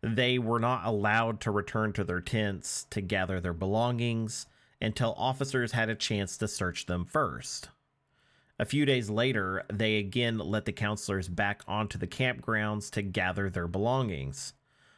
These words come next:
Officers went with them, and they went through everything piece by piece and cataloged everything the counselors had. One of the counselors was missing her glasses and an eyeglass case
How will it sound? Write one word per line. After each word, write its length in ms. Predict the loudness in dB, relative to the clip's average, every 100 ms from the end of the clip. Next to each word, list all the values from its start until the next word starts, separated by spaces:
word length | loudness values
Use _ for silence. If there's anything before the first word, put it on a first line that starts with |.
| _ -2
Officers 540 | 0 2 0 0 2
went 240 | 2 0 2
with 220 | 0 2
them, 340 | 0 2 -2 -4
and 300 | 0 0 2
they 140 | 2 2
went 260 | 0 -2
through 280 | -2 -2 -2 -2
everything 1000 | 0 0 0 2 2 0 -2 -4 -4 -8 -10 _
piece 340 | -2 -2 -2
by 220 | -2 -2 -2
piece 480 | -4 -4 -4 -4 -6
and 260 | -6 -6
cataloged 920 | -4 0 2 2 0 0 -2 -4 -8 -14 -20 -20 _ 0
everything 540 | 0 2 0 0 0
the 80 | 0
counselors 580 | 0 -2 -2 -2 -2 0
had. 460 | 0 0 -2 -4 -12 _ _ _ _ _ _ _ _ _ -2
One 220 | 2 2
of 60 |
the 60 | 2
counselors 680 | 0 0 0 0 2 2 0
was 240 | 0 0
missing 560 | 0 2 0 0 -2 -2
her 340 | -2 0 0 0
glasses 1000 | -2 0 2 0 -2 -4 -4 -4 -6 -8 -4
and 160 | -2 0
an 100 | 0
eyeglass 560 | 0 0 -2 -4 -4
case 600 | -6 -6 -6 -8 -8 -8